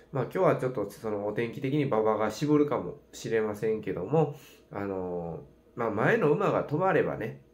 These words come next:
あの、展開が向けば、あの、えーと、マットクールじゃないですね。あの、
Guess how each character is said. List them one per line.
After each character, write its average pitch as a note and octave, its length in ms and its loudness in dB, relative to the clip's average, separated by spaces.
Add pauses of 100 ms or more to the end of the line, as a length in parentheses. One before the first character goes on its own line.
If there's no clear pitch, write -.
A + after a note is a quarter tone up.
(140)
あ F2+ 160 -4
の、 E2 440 -6 (160)
展 D#3+ 200 0
開 E3 140 0
が D#3+ 120 0
向 E3+ 120 -2
け D#3+ 140 -2
ば、 C4 300 -2 (200)
あ - 140 -14
の、 - 240 -14 (1500)
え F#2+ 240 -6
ー - 20 -12
と、 F#2 80 -10
マ C3 100 -2
ッ C#3 40 -4
ト E3 100 0
ク E3 100 2
ー C#3+ 40 6
ル G#2+ 80 4
じ E2+ 60 -4
ゃ E2 40 -4
な E2 60 -8
い E2 40 -8
で E2+ 60 -10
す - 100 -18
ね。 A#2 320 -10
あ F#2+ 120 -6
の、 F2+ 360 -6